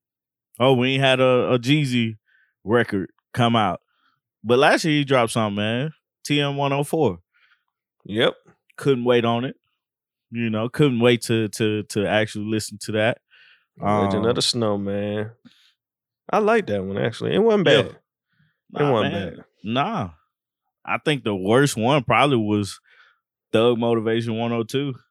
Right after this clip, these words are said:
Speaker 2: Uh, no, no.
Speaker 1: Between
Speaker 2: I, I
Speaker 1: that
Speaker 2: would
Speaker 1: one
Speaker 2: say, I would say Church in the Streets.
Speaker 1: Church in the Streets?
Speaker 2: Yeah. I like Third, no, Thugs Motivation one oh two.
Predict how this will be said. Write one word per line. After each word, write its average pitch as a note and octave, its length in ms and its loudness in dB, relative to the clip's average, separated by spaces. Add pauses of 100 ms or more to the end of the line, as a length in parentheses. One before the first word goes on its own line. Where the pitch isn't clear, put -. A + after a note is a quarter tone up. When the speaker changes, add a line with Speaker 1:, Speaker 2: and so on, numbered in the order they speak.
(1800)
Speaker 2:
Uh, C#4+ 60 -6
no, B3+ 1500 -4
no. D4+ 400 -4 (100)
Speaker 1:
Between D#3+ 400 0
Speaker 2:
I, E3 120 4
I - 40 2
Speaker 1:
that C3+ 220 6
Speaker 2:
would - 100 2
Speaker 1:
one D3+ 60 4
Speaker 2:
say, C3 280 2 (220)
I C#3+ 80 0
would E3+ 100 0
say A#2 140 2
Church A2+ 280 0
in A2+ 80 -2
the F#2+ 60 -6
Streets. - 440 -4 (680)
Speaker 1:
Church A#2 280 2 (240)
in A2+ 120 -4
the A2 80 -2
Streets? B2+ 440 -4 (360)
Speaker 2:
Yeah. G2 240 -4 (440)
I - 80 2 (100)
like F#4 120 4
Third, B2+ 320 2 (260)
no, E3 480 0
Thugs C#4+ 280 0
Motivation D4 560 -4
one C#4+ 140 0
oh D4+ 160 0
two. G4+ 340 4